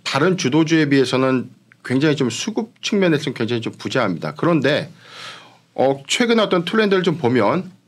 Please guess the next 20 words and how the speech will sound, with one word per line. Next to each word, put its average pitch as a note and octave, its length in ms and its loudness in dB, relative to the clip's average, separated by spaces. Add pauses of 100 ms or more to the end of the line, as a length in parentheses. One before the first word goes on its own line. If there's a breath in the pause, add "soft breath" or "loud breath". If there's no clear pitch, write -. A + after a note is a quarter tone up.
특정한 A3 540 0
이슈, B2+ 320 0 (320)
단기 E3 420 0
이슈에는 D3 680 0 (120)
수급세가 F#3 920 -2
지속적으로 F#3+ 580 -2
좀 C#3+ 200 -2
유입되거나 A2+ 640 -2 (440 loud breath)
단기적 C#3 460 0
어떤 - 180 0
상승폭을 F#3 720 -2
좀 B2 120 -2
더 A2+ 140 -2
키우는 E3+ 360 0
흐름들 D#3+ 280 -2
좀 B2 140 -10
보여줬기 G2+ 320 -4
때문에 G#2 420 0 (440 loud breath)
이러한 G#3+ 260 2
요인들은, E3+ 880 2